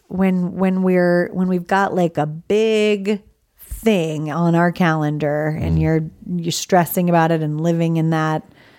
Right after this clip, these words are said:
Speaker 1: to just remember, uh, "Oh, actually, it's j-, it actually is just this." And
Speaker 2: And
Speaker 1: when you're there,
Speaker 2: yeah.
Speaker 1: it will be just that. <laughs>
Speaker 2: That's
Speaker 1: You know,
Speaker 2: right.
Speaker 1: it'll be just this.
Speaker 2: And the timing of it was just so overwhelming to me, 'cause I could have gone into this weekend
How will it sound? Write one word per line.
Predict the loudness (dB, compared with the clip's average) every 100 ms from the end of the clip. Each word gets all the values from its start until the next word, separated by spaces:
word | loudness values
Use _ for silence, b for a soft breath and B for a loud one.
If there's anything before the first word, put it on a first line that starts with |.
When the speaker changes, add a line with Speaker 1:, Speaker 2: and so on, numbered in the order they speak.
| b b b b _ -16 -4
Speaker 1:
to | -2
just | 0 0 0 0
remember, | 2 2 2 0 0 -2
uh, | -8 -4
"Oh, | -2 0 0
actually, | 0 0 0 2 2 0 -2 -2
it's | -2 -4 -16 _
j-, | -8 -6 -2
it | -2 0
actually | 2 2 -2 -4 0 2 2
is | 0
just | -2 -4 -4
this." | -8 -8 -10 -12 -4
And | -2
Speaker 2:
And | 0
Speaker 1:
when | 0
you're | 0 0
there, | 0 0
Speaker 2:
yeah. | -2
Speaker 1:
it | -2
will | -2
be | -2 -2
just | -2 -4 -8
that. | -12 -12 -18 _ _
<laughs> | _
Speaker 2:
That's | -2 0 2
Speaker 1:
You | 2
know, |
Speaker 2:
right. | 2
Speaker 1:
it'll | 2 2
be | 2 2
just | 0 -2
this. | -4 -8 -10 -4
Speaker 2:
And | 0 2 0
the |
timing | -2 -6 -2 0 2 2 2 0
of | 0
it | -2
was | -2 -2
just | -2 -2 -2
so | 0 2
overwhelming | 2 0 0 2 2 2 0 -4
to | -8
me, | -10 -6
'cause | -2
I | -2
could | 0 0
have | 0
gone | 0 2 2
into | 0 0
this | -2 -2
weekend | -4 -2 -2 -2 -2 -4